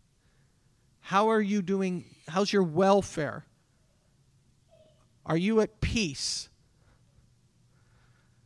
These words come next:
And then you invest in that conversation.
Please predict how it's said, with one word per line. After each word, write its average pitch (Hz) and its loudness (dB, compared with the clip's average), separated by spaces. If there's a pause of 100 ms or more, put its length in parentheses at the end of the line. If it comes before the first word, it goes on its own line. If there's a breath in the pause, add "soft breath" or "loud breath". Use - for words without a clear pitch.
(680)
And 160 -4
then 214 2 (440)
you 180 4 (640)
invest 165 0
in 185 -2
that 180 -4
conversation. 165 -6